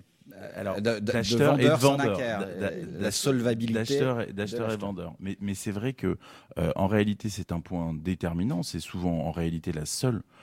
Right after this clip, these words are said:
Speaker 1: condition suspensive qui est prévue dans les avant-contrats, tant les promesses de vente que les compromis de vente. C'est une condition suspensive qui est prévue par la loi, qui a une durée minimum légale de trente jours. Le plus souvent, actuellement, on prévoit une condition suspensive d'une durée de soixante jours.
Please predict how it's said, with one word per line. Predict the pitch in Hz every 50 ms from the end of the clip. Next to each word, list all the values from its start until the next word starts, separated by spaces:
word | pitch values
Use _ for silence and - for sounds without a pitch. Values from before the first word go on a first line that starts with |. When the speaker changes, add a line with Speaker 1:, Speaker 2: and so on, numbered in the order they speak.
| - - - _
Speaker 1:
condition | - 87 85 80 82 82 - - 87
suspensive | - - - 80 - - 85 82 - - - 87 -
qui | - -
est | 85
prévue | - - - 80 78 82
dans | 78 78
les | 78 78 76
avant-contrats, | 76 73 76 78 71 87 87 - 120 131 135 123
tant | - - 87 82
les | 78 71
promesses | - - 82 82 80 76
de | 80
vente | 80 82 80
que | - 82
les | 78 78
compromis | 76 78 76 76 78 76 76
de | 73 78
vente. | 95 117 - - - - - - - - - -
C'est | - - 85 85
une | 92 85
condition | - - 98 98 95 95 - 101 92
suspensive | - 98 90 - 95 92 - - 92 -
qui | - 92
est | 85
prévue | - - 85 85 80
par | - 80 78 76
la | 76 78
loi, | 82 90 110 160 220 - _ _ _ _ - - - - - -
qui | - 85
a | 85
une | 85 87 87 87 82
durée | 82 90 98 95 92 98 92
minimum | 90 92 92 98 98 95 98 95 98 92 90 85
légale | 85 85 85 85 80 80
de | 73 78 73
trente | - - - - 95 92 - - 82
jours. | 76 71 76 80 104 147 - - - _ _ - - - - - _ _ _
Le | - 85 90 90
plus | - - 104 95
souvent, | - - 92 87 87 90 90
actuellement, | 87 85 - - 85 78 78 80 78 82 87
on | 82 73
prévoit | - - 85 76 78 80 80 82 82
une | 78 76 73
condition | - - 80 78 78 - - 85
suspensive | - - - - - 80 78 - - 85 80
d'une | - 82 80
durée | 73 82 82 80 82
de | 78 76
soixante | 71 - - 98 95 90 - - 82 78 - 73
jours. | 67 76 80 95 143